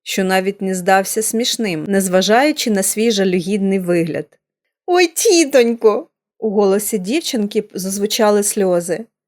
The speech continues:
«А я то подумала, що ви будете раді взяти Джиммі до себе.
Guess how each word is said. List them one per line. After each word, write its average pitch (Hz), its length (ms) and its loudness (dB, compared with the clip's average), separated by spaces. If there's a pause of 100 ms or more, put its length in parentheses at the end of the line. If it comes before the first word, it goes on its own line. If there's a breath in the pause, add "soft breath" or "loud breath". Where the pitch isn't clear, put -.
(360)
«А 349 80 -4
я 320 160 0
то 339 140 -4
подумала, 330 580 0
що 320 180 -2
ви 330 100 2
будете 320 520 0
раді 339 420 2
взяти 302 380 -2
Джиммі 294 440 0
до 269 180 -2
себе. 254 760 2